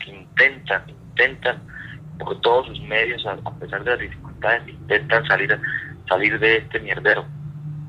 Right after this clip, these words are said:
Eh, aún, aún así, a pesar de tanta bala que, que hemos chupado, tanta fumigación que nos han dado, no hemos parado de trabajar,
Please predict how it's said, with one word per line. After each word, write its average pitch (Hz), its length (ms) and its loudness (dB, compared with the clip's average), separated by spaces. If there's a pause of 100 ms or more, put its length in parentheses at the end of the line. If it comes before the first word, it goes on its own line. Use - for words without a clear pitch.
(400)
Eh, - 180 -6
aún, 98 360 2
aún 107 300 2
así, 147 440 4 (460)
a - 140 -6
pesar 110 380 6
de 127 100 4
tanta 143 540 4
bala 131 380 4
que, 120 140 -4 (140)
que 107 80 -6
hemos 117 200 -6
chupado, 113 480 2
tanta 123 380 2
fumigación 113 680 -2
que - 100 -14
nos 110 120 -4
han 104 180 0
dado, 113 300 6 (1000)
no 107 100 4
hemos 120 180 4
parado 104 640 6
de - 60 -16
trabajar, 92 480 -2